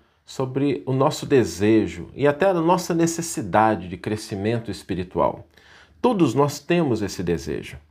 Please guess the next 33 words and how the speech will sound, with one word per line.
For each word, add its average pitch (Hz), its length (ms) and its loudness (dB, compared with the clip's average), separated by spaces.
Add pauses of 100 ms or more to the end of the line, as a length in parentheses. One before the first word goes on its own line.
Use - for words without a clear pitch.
(340)
Esse 104 220 -4
desejo 107 460 4
de 101 80 -6
crescer, 120 720 4
de 104 100 -8
se 117 160 -8
desenvolver, 104 840 0
de 101 80 -8
prosperar, 107 920 4
de 98 80 -10
progredir, 107 720 -2
de 110 100 -4
alcançar 131 460 2
a 127 60 2
felicidade. 90 760 -4 (560)
Isso 135 280 2
é, 151 120 6
é 120 80 4
um 131 140 4
impulso 139 680 2
natural 101 680 4 (340)
e 110 120 0
a 107 40 2
gente 120 420 -4
não 123 200 2
deve 120 260 6
lutar 135 460 4
contra 135 340 0
ele, 110 240 2
porque 123 480 -6 (100)
a - 120 0
felicidade 135 800 4
real 101 520 2